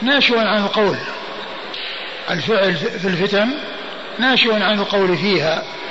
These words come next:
والت-، والترغيب فيها وفي الدخول فيها وتهييج الناس وتحريكهم إلى أن آه، يقدم على ما فيه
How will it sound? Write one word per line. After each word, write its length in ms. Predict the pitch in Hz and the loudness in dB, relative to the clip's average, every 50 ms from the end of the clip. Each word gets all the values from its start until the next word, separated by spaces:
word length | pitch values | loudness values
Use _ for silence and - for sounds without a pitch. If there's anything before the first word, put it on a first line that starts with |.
| - - - - - - - 185 | -10 -10 -10 -10 -10 -10 -6 -4
والت-، 420 | 175 180 175 - 190 190 - 202 | -2 -2 -2 0 0 0 2 2
والترغيب 800 | 202 196 214 226 202 190 170 - 185 180 190 185 180 170 160 151 | 2 2 2 2 2 2 0 0 0 2 2 2 2 2 2 0
فيها 480 | 135 185 202 196 180 165 175 175 170 - - - - - - - - - - - | 2 2 2 4 4 2 2 0 -2 -4 -6 -8 -10 -10 -10 -10 -10 -10 -6 -4
وفي 320 | 196 190 202 175 151 190 | -4 -4 -4 -2 -2 -2
الدخول 440 | 196 165 180 156 - 196 185 170 165 | 0 0 0 0 2 2 2 2 2
فيها 480 | 143 180 202 202 170 170 180 175 175 - - - - - - - - - - - | 2 2 2 2 2 2 0 0 0 -2 -6 -8 -10 -10 -10 -10 -10 -10 -10 -8
وتهييج 440 | 160 - 175 151 170 190 190 180 175 | -6 -4 -2 0 2 2 2 2 2
الناس 500 | 175 175 185 202 202 190 175 - - - - - - - - - - - - - | 0 2 2 2 2 2 2 2 0 -2 -4 -8 -10 -10 -10 -10 -10 -8 -8 -8
وتحريكهم 840 | 165 - 175 - - - 190 202 196 - 196 180 180 185 180 185 185 - - - - - - - - - - - - - - | -4 -2 -2 0 2 2 2 2 2 2 2 2 2 2 0 -2 -2 -6 -8 -10 -10 -10 -10 -10 -10 -10 -10 -10 -10 -6 -4
إلى 180 | 196 190 190 | -2 0 2
أن 440 | 185 190 196 190 185 180 180 180 190 185 185 - - - - - - - - - 202 | 2 2 2 2 2 0 0 -2 -4 -6 -8 -10 -10 -12 -12 -12 -12 -12 -8 -6 -4
آه، 160 | 185 175 170 | -4 -2 0
يقدم 680 | 175 208 277 - - 208 190 180 180 180 180 185 190 - - - - - - - - - - - - - - | 0 0 0 0 0 2 2 2 2 2 2 2 0 -2 -4 -8 -10 -10 -10 -10 -10 -10 -10 -10 -10 -8 -4
على 520 | - 156 170 202 196 190 185 180 175 - - - - - - - - - - - - - - 190 | -2 0 0 2 2 2 2 2 2 0 0 -4 -8 -12 -12 -12 -10 -10 -10 -10 -10 -8 -6 -4
ما 160 | 185 185 180 | -2 -2 0
فيه 480 | 165 185 180 156 143 170 165 170 196 | 2 2 2 2 2 2 0 0 -2